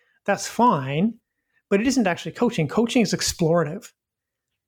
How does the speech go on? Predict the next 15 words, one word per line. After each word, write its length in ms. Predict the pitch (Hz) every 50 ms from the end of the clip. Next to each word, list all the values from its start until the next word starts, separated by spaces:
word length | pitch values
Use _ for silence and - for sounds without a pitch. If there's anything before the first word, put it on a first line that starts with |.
| _ _ _ _
And, 360 | 175 160 156 160 160 160 180 -
and 200 | 185 165 165 160
coaching 440 | - - 220 226 - 220 208 196 185
actually 240 | 165 - - 180 170
makes 180 | 165 156 127
the 80 | - 175
client 400 | - - - 214 220 190 160 -
the 140 | - 190 196
expert 400 | 208 208 - - 170 156 - 170
in 100 | 165 165
their 140 | 165 165
own 160 | 165 160 160 156
life. 340 | 151 151 170 233 - - - _ _ _ _ _ _ _ _ -
And 300 | 202 165 165 156 147 131
so 500 | - - - 175 165 160 156 156 156 -